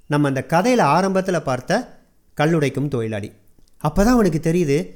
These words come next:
நாம இது வரைக்கும் நினைச்சது, நமக்கு நடந்தது எல்லாமே கற்பனை அப்படின்ட்டு.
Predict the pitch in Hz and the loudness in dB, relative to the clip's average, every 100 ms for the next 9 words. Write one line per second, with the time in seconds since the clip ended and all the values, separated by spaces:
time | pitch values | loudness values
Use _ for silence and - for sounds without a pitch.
0 | - - - - 165 160 156 160 175 208 | -20 -20 -12 -2 2 2 2 0 0 0
1 | 147 165 170 165 156 170 139 127 127 165 | 0 -2 -4 -4 -2 -4 -4 -4 -2 -2
2 | 175 139 127 143 147 170 143 127 - 139 | -2 -2 -2 -2 -2 -4 -4 -4 -2 -2
3 | 131 117 117 127 120 120 151 | -2 -4 -4 -4 -4 -4 -4